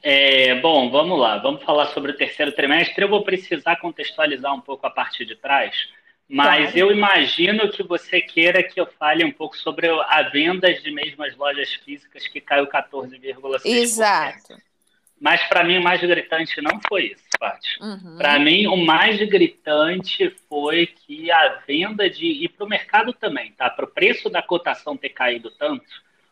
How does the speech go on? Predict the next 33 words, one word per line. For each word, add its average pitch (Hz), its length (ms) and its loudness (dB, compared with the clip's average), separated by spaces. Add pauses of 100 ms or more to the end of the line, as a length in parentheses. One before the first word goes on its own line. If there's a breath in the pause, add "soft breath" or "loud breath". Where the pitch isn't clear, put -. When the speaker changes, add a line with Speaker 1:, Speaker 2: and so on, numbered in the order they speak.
(120)
Speaker 1:
o - 100 -8
que - 400 -8 (160)
trouxe 247 460 2
esse 214 260 -4
impacto 180 600 0 (120)
foi 180 160 0
exatamente 165 760 0
a 151 40 2
venda 156 360 -4
de 147 140 -8
e-commerce 147 680 -6 (180)
ter 151 280 2
subido 165 680 -2
só 160 300 -2
vinte 156 240 -12
e 143 40 -14
dois 139 240 -4
por - 240 -20
cento. - 240 -20 (640)
Speaker 2:
Uhum. 196 240 -10
Speaker 1:
Porque 170 520 4 (260)
tem 170 180 2
a 165 120 6
ver 151 200 0
com 175 140 -6
o 170 40 -6
que - 80 -6
a 151 80 0
gente 160 240 -2
falou 147 300 2
lá 165 140 0
no 175 120 -8
início. 196 480 -12